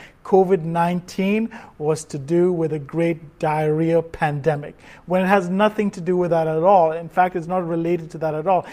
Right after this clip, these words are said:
It's to do with lungs and our breathing. And so how did this happen? Why did, why did this occur? What led to this amazing thing where people just went crazy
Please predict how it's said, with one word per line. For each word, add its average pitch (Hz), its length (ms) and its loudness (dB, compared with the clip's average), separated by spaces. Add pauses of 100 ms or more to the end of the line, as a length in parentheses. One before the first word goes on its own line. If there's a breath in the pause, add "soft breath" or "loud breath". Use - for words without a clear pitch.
(140 loud breath)
It's 160 180 -8
to 165 120 -4
do 175 240 2
with 160 180 0
lungs 156 640 2
and 151 120 -8
our 151 160 0
breathing. 160 600 0 (380 loud breath)
And 175 100 0
so - 360 6
how 247 320 8
did 196 240 2
this 190 180 4
happen? 156 640 0
Why 226 180 8
did, 185 320 -4 (160 loud breath)
why 202 160 4
did 196 100 -2
this 185 140 -8
occur? 175 300 0
What 175 260 2
led 190 380 4
to 180 80 -4
this 160 220 -4
amazing 175 600 -2
thing 160 240 -4
where 151 140 -4
people 180 300 -6
just 156 140 -10
went 160 220 -6
crazy 214 640 6